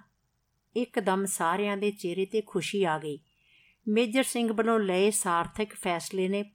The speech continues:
ਪਤਾ ਨਹੀਂ ਕਿੰਨਿਆਂ ਦੇ ਮੂੰਹ ਬੰਦ ਕਰ ਦਿੱਤੇ।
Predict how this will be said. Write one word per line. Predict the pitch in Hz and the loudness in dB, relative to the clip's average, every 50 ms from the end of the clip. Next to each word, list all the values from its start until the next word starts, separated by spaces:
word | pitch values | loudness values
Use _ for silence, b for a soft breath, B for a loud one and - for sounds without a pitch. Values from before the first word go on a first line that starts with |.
| _ | _
ਪਤਾ | - 202 - - 202 196 | -4 -4 -2 -2 -2 -2
ਨਹੀਂ | 196 208 214 208 _ - | 0 -2 -4 -6 _ -6
ਕਿੰਨਿਆਂ | 185 165 165 175 180 180 185 185 | -6 -4 -4 -2 -4 -2 -2 -2
ਦੇ | 180 202 | -2 -2
ਮੂੰਹ | 185 180 170 180 190 190 | -2 -2 -2 -2 -2 -2
ਬੰਦ | 160 190 170 165 160 | -2 -2 -2 -2 -4
ਕਰ | 156 - 160 | -6 -6 -6
ਦਿੱਤੇ। | 143 139 160 151 - - - - | -8 -8 -10 -12 -12 -16 -20 -20